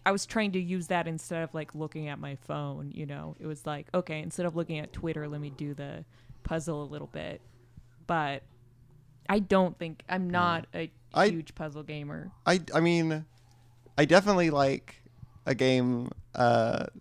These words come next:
Speaker 2: that has, you know, like you said, like, has narrative and puzzle. Like, Portal is great. Um, but I'll play a Tetris, you know. I, the sort of, like, um, whatever dopamine you get for, like, feeling smart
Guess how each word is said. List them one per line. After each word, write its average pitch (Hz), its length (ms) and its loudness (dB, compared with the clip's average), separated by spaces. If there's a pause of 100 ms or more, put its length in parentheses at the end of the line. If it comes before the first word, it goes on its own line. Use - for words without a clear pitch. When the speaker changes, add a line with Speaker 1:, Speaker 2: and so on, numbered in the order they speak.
(220)
Speaker 2:
that 127 140 10
has, 131 220 10
you 147 100 2
know, 120 60 6
like 113 140 0
you 123 80 0
said, 120 200 4
like, 110 120 2
has 120 300 0
narrative 120 340 4
and 113 100 -4
puzzle. 120 220 2
Like, 123 160 2
Portal 123 400 6
is 113 100 0
great. 113 440 2 (720)
Um, 113 720 4 (720)
but 127 420 6 (280)
I'll - 80 6
play 262 220 6
a 135 40 6
Tetris, - 800 2
you 135 160 0
know. 123 300 4
I, 131 500 2 (760)
the 143 80 2
sort 147 260 8
of, 139 140 6
like, 135 480 6 (680)
um, 123 680 4 (520)
whatever 127 300 4
dopamine 123 640 4
you 127 80 2
get 120 340 2
for, 127 100 2
like, 113 260 2
feeling 117 520 0
smart 117 560 0